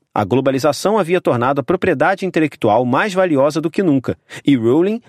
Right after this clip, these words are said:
soube maximizar o potencial da franquia. Ela era a nova Walt Disney, implantando um cativante grupo de personagens na imaginação do público e os tornando ativos comerciais imortais que não paravam de produzir lucros. Ao final da década,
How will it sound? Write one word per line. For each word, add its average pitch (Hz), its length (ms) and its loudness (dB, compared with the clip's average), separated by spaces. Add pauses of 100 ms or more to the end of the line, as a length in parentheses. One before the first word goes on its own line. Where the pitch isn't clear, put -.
soube 165 340 0
maximizar 135 920 0
o 127 120 -4
potencial 196 580 0
da 135 100 -2
franquia. 113 480 -4 (480)
Ela 202 260 2
era 214 180 0
a 170 40 0
nova 156 320 0
Walt 127 260 0
Disney, 101 440 -6
implantando 175 580 -2
um 147 100 -2
cativante 165 680 -4
grupo 151 320 -2
de 139 80 -6
personagens 120 720 -2
na 117 140 -2
imaginação 151 580 -2
do 165 100 -4
público 117 480 -6 (240)
e 110 60 -4
os 120 100 -2
tornando 151 380 0
ativos 180 400 -4
comerciais 151 540 -2
imortais 175 500 -4
que - 80 -6
não 180 120 -2
paravam 156 460 -2
de 139 120 -6
produzir 160 480 -4
lucros. 113 420 -6 (840)
Ao 110 100 -2
final 120 260 -2
da 131 120 -2
década, 98 440 -4